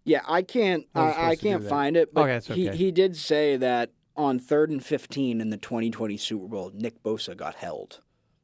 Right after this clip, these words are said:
Speaker 2: Okay.
Speaker 1: <laughs>
Speaker 2: Okay. So, David Immendorf, if you're listening, I wanna stop the bitching and the whining, and let's play some football. These guys are football. I think it's just all, all, it's,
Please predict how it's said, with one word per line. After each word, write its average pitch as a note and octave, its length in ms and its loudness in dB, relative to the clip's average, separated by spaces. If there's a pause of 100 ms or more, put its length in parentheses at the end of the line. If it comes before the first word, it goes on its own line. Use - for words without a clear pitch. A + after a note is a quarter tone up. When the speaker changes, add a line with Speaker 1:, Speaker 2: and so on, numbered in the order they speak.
(140)
Speaker 2:
Okay. F3+ 360 6 (580)
Speaker 1:
<laughs> - 560 2
Speaker 2:
Okay. D#3 400 6 (680)
So, F3 280 10
David G#3 400 6
Immendorf, G#3 420 6
if D3+ 40 -4
you're E3+ 160 4
listening, F3 320 2
I D3 140 4
wanna E3 260 4
stop F3 300 4
the E3 100 -4
bitching D3+ 400 0
and C3 100 0
the C#3+ 160 -4
whining, C3+ 300 0
and B2 80 -2
let's C3 120 -6
play C#3 180 -2
some A2+ 160 -12
football. C#3 360 -2 (200)
These B3 120 2
guys F4+ 200 2
are F#3 80 -4
football. B2+ 360 0 (220)
I D#4 80 0
think E4 180 -2
it's - 140 -8
just - 220 -10
all, C3+ 320 -2
all, D#3 260 -2 (300)
it's, - 160 -10